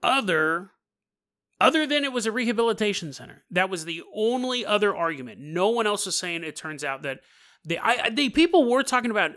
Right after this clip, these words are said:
um, organ trafficking, organ harvesting as well. But why would you starve a man? Someone's like, "I want a new heart, but I <laughs> want it to be as weak as possible." Why would you starve a man for so long?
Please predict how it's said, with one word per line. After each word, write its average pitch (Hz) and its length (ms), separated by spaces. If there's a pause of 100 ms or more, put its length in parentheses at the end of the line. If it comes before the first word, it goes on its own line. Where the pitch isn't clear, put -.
(120)
um, 143 460
organ 233 580
trafficking, 262 640
organ 196 380
harvesting 208 560
as 143 220
well. 143 680 (800)
But 220 240
why 190 220
would 285 200
you 233 120
starve 202 640
a 190 80
man? 123 300
Someone's 202 320
like, 175 160
"I 180 120
want 226 280
a 226 40
new 214 180
heart, 151 340
but 147 100
I 175 120
<laughs> - 60
want 320 160
it 349 100
to 302 80
be 277 200
as 185 160
weak 294 360
as 233 180
possible." 127 600 (500)
Why 165 160
would 208 120
you 233 80
starve 196 400
a 196 80
man 160 240
for 147 140
so 160 360
long? 139 680